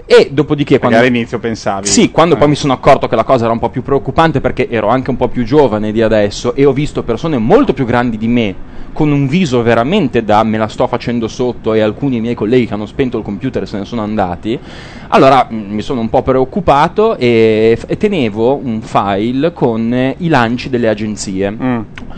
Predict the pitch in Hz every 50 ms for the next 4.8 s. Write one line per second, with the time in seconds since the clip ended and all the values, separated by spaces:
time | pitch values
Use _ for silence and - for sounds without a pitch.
0 | - - - - - - - 233 226 190 143 123 127 - - 151 151 143 - -
1 | 139 123 104 113 - - 143 147 131 123 117 120 113 135 135 151 131 113 117 139
2 | 190 196 - 110 104 - - - 185 156 131 - 127 117 107 98 - 101 101 95
3 | 95 90 - 104 90 - 113 101 90 87 80 92 101 87 90 - 110 98 92 -
4 | 92 92 90 90 101 110 120 151 202 123 123 123 127 139 170